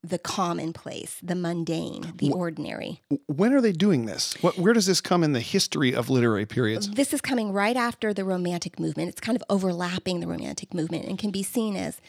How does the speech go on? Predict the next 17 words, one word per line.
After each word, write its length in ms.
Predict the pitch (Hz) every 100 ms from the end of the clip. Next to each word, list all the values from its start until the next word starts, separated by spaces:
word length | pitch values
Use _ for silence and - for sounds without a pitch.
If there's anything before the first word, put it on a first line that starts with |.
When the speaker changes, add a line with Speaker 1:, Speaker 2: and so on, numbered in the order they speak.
| - _ -
Speaker 1:
kind 160 | 220
of 60 | 180
a 60 |
reaction 800 | 160 165 170 - - - - - - -
to 220 | 220 196
Romanticism. 1000 | 175 170 170 170 - 160 - - - 170 -
Speaker 2:
So 140 | - 143
Speaker 1:
And 80 |
Speaker 2:
you 60 | 156
Speaker 1:
re- 60 | 185
Speaker 2:
mean 320 | 135 127 123
nineteenth 540 | - 135 160 - 147 120
century? 460 | 131 110 - - -
Speaker 1:
Yes, 320 | 220 165 -
nineteenth 460 | 202 214 - 285 285
century. 380 | 175 170 123
Speaker 2:
Okay. 140 | 226